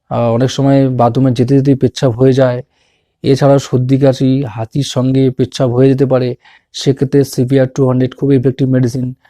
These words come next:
ডোজ দু ফোঁটা করে দিনে দুবার, কমপক্ষে দুই সপ্তাহ চালাতে হবে।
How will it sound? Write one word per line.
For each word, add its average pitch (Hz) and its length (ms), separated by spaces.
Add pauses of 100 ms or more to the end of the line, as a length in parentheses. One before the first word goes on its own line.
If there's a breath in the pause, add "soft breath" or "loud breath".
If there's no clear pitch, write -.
(280 soft breath)
ডোজ 120 420
দু 123 140
ফোঁটা 131 200
করে 127 140
দিনে 123 180
দুবার, 123 260
কমপক্ষে 123 500
দুই 120 140
সপ্তাহ 127 280
চালাতে 117 260
হবে। 104 200